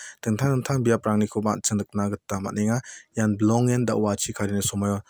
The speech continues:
dal·bea obostarangko an·ching sakanchi nikna gita man·sikaenga. An·simangna videoni clips-ko an·simangna kan·dike ra·baha an·simang sakantian da·o joljol nikangna gita man·gen.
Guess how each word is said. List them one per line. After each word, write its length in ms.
dal·bea 420
obostarangko 800
an·ching 260
sakanchi 480
nikna 400
gita 480
man·sikaenga. 500
An·simangna 720
videoni 340
clips-ko 400
an·simangna 480
kan·dike 680
ra·baha 380
an·simang 400
sakantian 480
da·o 160
joljol 400
nikangna 400
gita 240
man·gen. 520